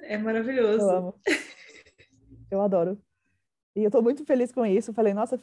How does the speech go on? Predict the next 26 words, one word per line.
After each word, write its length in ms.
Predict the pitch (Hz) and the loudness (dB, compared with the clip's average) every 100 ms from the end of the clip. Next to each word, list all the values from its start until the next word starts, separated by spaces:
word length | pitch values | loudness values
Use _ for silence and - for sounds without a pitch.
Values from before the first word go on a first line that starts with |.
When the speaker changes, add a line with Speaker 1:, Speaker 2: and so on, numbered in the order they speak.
| - | -8
Speaker 2:
finalmente 460 | 247 294 262 269 | -2 0 2 0
o 40 | 285 | -2
Silvio 200 | 254 233 | -4 -4
Santos 260 | 247 233 _ | -6 -8 _
tirando 300 | 262 247 269 | 2 4 4
as 120 | 269 | 4
preciosidades 680 | 269 277 269 220 214 233 220 | 2 2 0 2 2 2 0
da 120 | 226 | 0
gaveta 440 | 214 185 190 220 | 2 0 -2 -4
e, 160 | 226 170 _ - - - - - | -6 -8 _ -20 -18 -20 -10 0
ah, 100 | 202 | 4
Speaker 1:
É, 180 | - | 6
Speaker 2:
é, 160 | 196 - | 4 0
Speaker 1:
nossa. 380 | 95 95 - - | -4 -8 -2 2
Speaker 2:
dando 140 | 226 | 4
aquela 180 | 233 247 | 6 4
sopradinha 460 | 240 233 220 208 208 | 4 2 2 2 -2
na 120 | 202 | -6
fita 240 | 233 240 | -6 -2
<laughs> 340 | 269 294 277 311 _ _ - | 0 0 -2 -4 _ _ -4
e 60 | |
colocando, 540 | 262 254 - 220 214 208 | 2 4 6 6 4 2
Speaker 1:
<laughs> 40 | |
Sim. 340 | 254 233 226 - 226 - _ | 0 0 -2 -4 -12 -12 _
Speaker 2:
colocando 320 | 247 233 226 | 4 6 4
play", 300 | 208 202 202 | 4 4 2